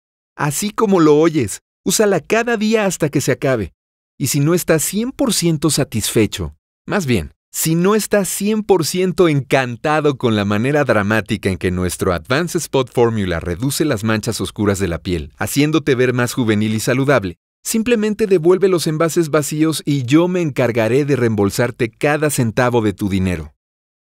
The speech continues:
Tengo que ser muy sincero contigo. La verdad es que no sé cuánto tiempo pueda mantener esta promoción, ya que mi lote de unidades de Advanced Spot Formula se está agotando, debido a que los productores de los activos están teniendo problemas para conseguir la galluva,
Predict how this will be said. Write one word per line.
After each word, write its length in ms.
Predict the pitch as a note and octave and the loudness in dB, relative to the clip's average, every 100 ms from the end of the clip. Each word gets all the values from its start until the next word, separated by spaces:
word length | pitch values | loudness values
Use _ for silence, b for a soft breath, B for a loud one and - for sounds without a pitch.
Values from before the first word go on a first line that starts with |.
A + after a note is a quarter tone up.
| _ _ _ _ _ | _ _ _ _ _
Tengo 280 | - C#3+ E3+ | -4 0 0
que 100 | D#3 | 0
ser 240 | C3+ C#3+ C#3 | 0 2 2
muy 300 | C3+ C3+ C#3 | 2 2 0
sincero 500 | C3+ B2+ A#2 G#2 G2 | -2 0 0 0 -2
contigo. 520 | F2 D#2+ D#2 C#2+ - _ _ | -6 -6 -10 -10 -18 _ _
La 200 | - F2+ | -6 -4
verdad 340 | F2 G2+ D3 F3+ | -2 0 0 0
es 100 | D3+ | -2
que 120 | D3 | -2
no 160 | C#3 D3+ | -2 -2
sé 180 | D#3 | -2
cuánto 320 | D3 D#3 D3 D3+ | 0 0 0 -2
tiempo 380 | - C#3+ C#3+ | -2 -2 -4
pueda 220 | - C3 B2 | -2 0 2
mantener 440 | G#2+ G2+ G#2+ A2+ | 0 0 0 0
esta 240 | A2 A2 | 0 -2
promoción, 560 | G#2 G2+ G2+ - A2 G2+ - | -2 -2 -2 0 0 -2 -8
ya 160 | - C#3+ | -4 -2
que 100 | F3+ | 0
mi 120 | E3+ | 0
lote 280 | D3+ C#3+ D3 | 0 0 0
de 80 | A#2 | 0
unidades 560 | G2+ F#2+ A2 A2 A2+ | 0 0 0 0 -2
de 160 | G2+ F2+ | 0 -2
Advanced 440 | E2 E2 A2+ A#2 | -2 -2 -4 -2
Spot 300 | A#2+ - C3 | -8 -4 -4
Formula 440 | - B2+ A#2 A#2 A#2 | -2 -2 0 -2 -2
se 100 | G#2 | -4
está 300 | - A2+ A2+ | -4 -2 -2
agotando, 560 | A2+ A#2 A#2+ G#2 F2+ _ | -4 -2 -2 -2 -6 _
debido 420 | - F#2+ F#2 G#2+ A#2 | -8 -2 0 2 2
a 60 | |
que 100 | - | 2
los 200 | G2 F#2 | -4 -4
productores 560 | - F2 F2 - A#2+ B2 | -6 -6 -2 0 0 2
de 80 | A#2+ | 0
los 180 | G#2 | 0
activos 460 | G2+ - G#2+ G#2 G#2 | -2 -2 -2 0 -2
están 300 | G#2 - A2 | -4 -2 -2
teniendo 420 | A2+ A2 A2 A2+ | -2 0 0 -2
problemas 520 | A2 G2 G#2+ A2 A2 | -2 0 0 0 -2
para 220 | - F#2 F2+ | -2 -4 -2
conseguir 460 | F#2 - E2+ F#2 | -6 -6 -4 -2
la 100 | G2 | -2
galluva, 460 | G2 F#2+ G#2 E2 | -2 -2 -2 -4